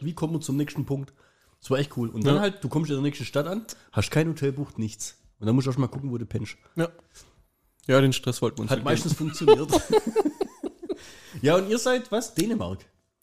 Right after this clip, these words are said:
Speaker 2: Dänemark.
Speaker 1: Wie kommt man nach Dänemark? Oder was ist
Speaker 2: Grenze
Speaker 1: da,
Speaker 2: ist relativ nah. <laughs>
Speaker 1: was ist
Speaker 2: Schlimm.
Speaker 1: da, was ist da, wa-, warum treibt es dich nach? Du bist ja eher so der Malediven,
Speaker 2: Mhm.
Speaker 1: Mexiko. Du bist ja eher so der Strandtauch.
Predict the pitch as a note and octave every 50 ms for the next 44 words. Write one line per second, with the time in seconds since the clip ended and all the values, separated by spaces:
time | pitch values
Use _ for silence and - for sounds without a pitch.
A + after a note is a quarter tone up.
0 | - - - - B2+ A2 A2+ A2 A2 A2+ A2+ A2+ A2+ A#2 A#2 - - - - _
1 | _ - - - - _ - - A2+ A#2 A2+ A2+ D3 D3 - C#3+ D3 D3 - B2
2 | B2 B2 A2+ A2 - A2 A2 A2 G2+ F#2 E2+ - G#2+ G#2 G2 G#2 A2+ A2+ - -
3 | - - B2+ C3 A2+ A2 - A#2+ A2 A2 - - - A2 A2 A#2 A#2 - - A2
4 | - A#2 A2+ A#2+ B2+ - - - - - - _ _ _ _ _ _ _ _ _
5 | - - - _ _ _ _ - A#2+ A#2+ D3 E3 C#3 A#2 B2 C3 C3+ C3 B2 C3+
6 | C#3+ - C3+ B2+ - C3 B2 A#2+ A#2 A2 G#2+ - - _ _ _ _ _ _ _
7 | _ _ _ _ _ _ _ _ _ _ _ _ _ - A#2+ B2+ A#2 A#2+ C3+ C#3
8 | C3+ C3 C3+ B2+ A#2 A2 G#2 A2 - - - B2 C3 - - - B2+ A2 A#2+ A#2+
9 | A2 G#2+ A#2+ A#2+ E3 E3 - C#3 B2+ A#2+ B2+ C#3 C#3+ D3 - C3 A#2+ A#2+ A2+ A2+
10 | A2 G#2 G#2 - - - - - _ _ - F2 F#2 F#2+ F2+ F#2 G#2+ A2+ A#2 G#2+
11 | G#2+ G2 G2 G2 F#2+ F#2+ G2 G#2 A2+ G#2+ G#2+ G#2+ G#2+ A2 - G2 G2 G#2 G2 G2+
12 | D3+ E3 D#3 A#2+ C#3 C3+ D#3+ - C#3+ B2 - - - B2 B2+ C#3+ C#3 - - A#2
13 | B2 C3 B2+ - -